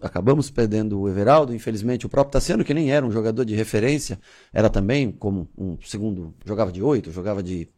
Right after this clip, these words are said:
de, de oito e meio, nove ali, sei lá, sete e meio, não sei que posição a gente fez pra ele.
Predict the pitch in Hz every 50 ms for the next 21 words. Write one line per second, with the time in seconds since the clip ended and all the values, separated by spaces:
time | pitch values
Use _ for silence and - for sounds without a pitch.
0 | _ - _ - _ _ _ - - 98 101 90 90 87 80 - 80 80 82 80
1 | 85 90 90 90 90 87 85 - - - - - 90 - - 117 117 113 - 107
2 | 92 107 117 120 120 117 98 90 80 73 73 80 95 110 120 127 123 101 92 98
3 | 90 92 107 113 120 107 - - - 95 92 107 117 110 - - 117 104 - 104
4 | 90 85 90 107 123 107 90 78 82 87 - - 113 110 - - - 104 85 -
5 | - 120 123 120 104 107 95 - - - 107 101 - - 101 98 107 131 143